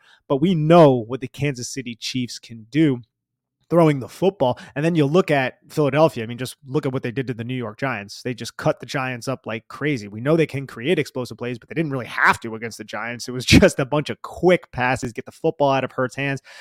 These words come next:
and then just run the football. So both of these offenses, man, they're, I think they were one and two in explosive plays on the season.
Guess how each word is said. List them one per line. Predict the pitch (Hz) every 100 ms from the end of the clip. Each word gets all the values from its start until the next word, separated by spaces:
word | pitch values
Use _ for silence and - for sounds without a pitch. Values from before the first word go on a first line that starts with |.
| - 147
and | 165
then |
just | 147 127
run | 123 147 156 151 - _ -
the | 117
football. | - 147 - 110 98 - -
So | - 143 127 - _ _ _ -
both | 233
of | 285
these | 175 147
offenses, | 160 139 117 117 117
man, | 113 117
they're, | 123 120 _ 139
I | 165
think | 214
they | 202
were | 135
one | 120 160
and | 147 127
two | 139 170
in | 123
explosive | - - 135 131 120
plays | - 123 147 165 _ -
on | 135 127
the | -
season. | 123 143 185